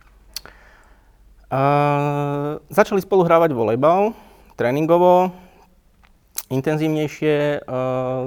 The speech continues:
začali potom spolu aj súťažiť. A vlastne takýmto spôsobom rozbehli tú komunitu. Čiže, mm, povedzme, že na začiatku, mm,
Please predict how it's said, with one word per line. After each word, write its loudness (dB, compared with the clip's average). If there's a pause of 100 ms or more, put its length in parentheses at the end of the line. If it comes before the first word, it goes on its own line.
(120)
začali -4
potom -6
spolu -6
aj -8
súťažiť. -2 (2000)
A 0
vlastne -2
takýmto -4
spôsobom -2
rozbehli -2
tú -8
komunitu. -2 (480)
Čiže, -4 (480)
mm, -8
povedzme, -4
že -4
na -4
začiatku, -6 (720)
mm, -10